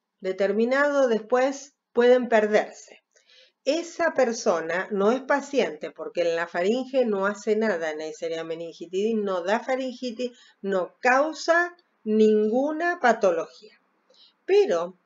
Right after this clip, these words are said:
esa persona por gotas de flush, vieron que ahora están tan de moda las gotas de flush por el coronavirus, ¿eh? puede, ¿m? contagiar a otra persona. La otra persona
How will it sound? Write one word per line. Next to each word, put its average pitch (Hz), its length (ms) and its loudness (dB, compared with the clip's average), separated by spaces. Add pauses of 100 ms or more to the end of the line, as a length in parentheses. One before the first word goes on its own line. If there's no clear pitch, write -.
esa 359 340 -2
persona 220 580 -2
por 156 180 -6
gotas 208 300 0
de 294 140 -2
flush, 226 540 0
vieron 165 400 -8
que 165 80 -8
ahora 165 120 -6
están 160 280 -6
tan 165 240 -4
de 165 120 -2
moda 165 340 -4
las 165 180 -4
gotas 170 320 -4
de 175 140 0
flush 196 760 -2
por 185 160 -2
el 185 140 -2
coronavirus, 302 920 -2 (300)
¿eh? 254 240 0 (400)
puede, 302 580 4 (500)
¿m? 226 280 -4 (1040)
contagiar 254 800 2
a 214 180 4
otra 208 320 4
persona. 135 460 -10 (480)
La 190 240 2
otra 269 320 2
persona 392 400 -2